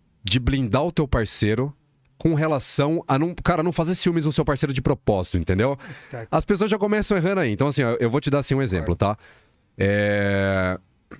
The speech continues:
Speaker 1: eu vou até usar, tipo, sei lá, o seu relacionamento. Eu conheço você,
Speaker 2: Pô,
Speaker 1: Aline,
Speaker 2: fica à
Speaker 1: obviamente,
Speaker 2: vontade,
Speaker 1: só pra você
Speaker 2: fica à vontade.
Speaker 1: entender. Depois a
Speaker 2: Só não
Speaker 1: Aline bate na
Speaker 2: fala,
Speaker 1: minha ca-
Speaker 2: só não fala aquele negócio que eu fiz lá aquele dia lá com ela.
Speaker 1: É, não, então beleza. Isso é, é, melhor não.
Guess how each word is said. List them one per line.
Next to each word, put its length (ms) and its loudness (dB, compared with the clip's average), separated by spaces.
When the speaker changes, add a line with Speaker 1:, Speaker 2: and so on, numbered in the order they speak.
Speaker 1:
eu 120 0
vou 80 0
até 140 0
usar, 220 0
tipo, 240 0
sei 180 0
lá, 100 2
o 60 0
seu 160 2
relacionamento. 420 0
Eu 60 2
conheço 260 0
você, 300 0
Speaker 2:
Pô, 60 0
Speaker 1:
Aline, 260 2
Speaker 2:
fica 80 2
à 40 2
Speaker 1:
obviamente, 240 0
Speaker 2:
vontade, 160 0
Speaker 1:
só 80 2
pra 100 -4
você 80 2
Speaker 2:
fica 80 0
à 40 -2
vontade. 120 2
Speaker 1:
entender. 160 2
Depois 260 0
a 40 2
Speaker 2:
Só 40 2
não 60 2
Speaker 1:
Aline 100 0
bate 160 2
na 60 0
Speaker 2:
fala, 120 2
Speaker 1:
minha 160 -2
ca- 120 0
Speaker 2:
só 160 0
não 100 0
fala 160 0
aquele 160 0
negócio 180 0
que 60 0
eu 60 2
fiz 160 0
lá 80 2
aquele 240 0
dia 100 0
lá 80 -2
com 120 -8
ela. 120 -10
Speaker 1:
É, 160 2
não, 140 0
então 100 0
beleza. 380 0
Isso 240 2
é, 20 0
é, 640 0
melhor 240 2
não. 120 0